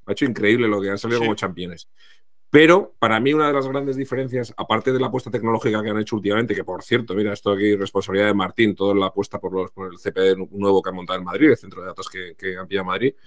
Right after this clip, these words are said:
Speaker 1: la parte humana, tío, el, el, el trato humano y el, el, el, digamos, la, eh, la entrega al servicio que tiene esta gente,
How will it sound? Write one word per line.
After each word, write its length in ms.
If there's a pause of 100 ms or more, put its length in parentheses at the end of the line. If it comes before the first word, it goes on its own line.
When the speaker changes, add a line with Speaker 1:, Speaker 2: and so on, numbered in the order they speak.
(680)
Speaker 1:
la 180
parte 220
humana, 320
tío, 180
el, 200
el, 360
el 320
trato 260
humano 440
y 100
el, 260
el, 440
el, 220 (260)
digamos, 520
la, 640 (480)
eh, 200
la 100
entrega 300
al 60
servicio 640 (180)
que 80
tiene 180
esta 160
gente, 340